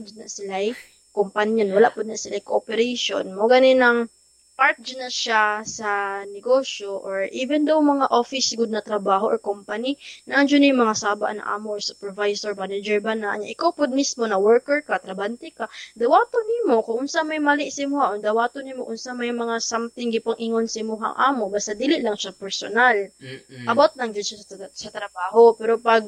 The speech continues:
Speaker 1: below the belt na,
Speaker 2: Grabe
Speaker 1: oh,
Speaker 2: na
Speaker 1: di na
Speaker 2: po,
Speaker 1: po na
Speaker 2: di
Speaker 1: siya
Speaker 2: na po na
Speaker 1: maayo.
Speaker 2: maayo. As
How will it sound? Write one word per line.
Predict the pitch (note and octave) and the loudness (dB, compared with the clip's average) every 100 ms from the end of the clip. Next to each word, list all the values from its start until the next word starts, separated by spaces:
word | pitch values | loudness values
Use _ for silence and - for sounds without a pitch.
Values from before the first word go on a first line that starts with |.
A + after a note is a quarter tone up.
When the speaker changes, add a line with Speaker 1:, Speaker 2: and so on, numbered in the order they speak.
| G3 | -4
Speaker 1:
below | A3 A#3+ B3+ | -4 2 4
the | B3 B3 B3 A#3+ A3+ | 6 8 8 6 2
belt | C4+ D#4 - - | 0 0 -2 -10
na, | A3 G3+ A3 _ | -4 -4 -6 _
Speaker 2:
Grabe | C3+ C3+ C#3 C#3+ | 4 6 8 6
Speaker 1:
oh, | |
Speaker 2:
na | C#3 | 2
Speaker 1:
di | C3+ | -2
na | |
Speaker 2:
po, | A#2 A2+ | -2 -2
Speaker 1:
po | |
na | G#2 | -2
Speaker 2:
di | |
Speaker 1:
siya | - A#2+ | -6 -6
Speaker 2:
na | - | -2
po | |
na | - D4+ | 4 4
Speaker 1:
maayo. | D4 A3 | 4 2
Speaker 2:
maayo. | C4 C4 B2 B2 - - - _ - - - _ _ _ | 2 0 -2 -6 -8 -20 -20 _ -20 -20 -20 _ _ _
As | D3+ D3 | 2 4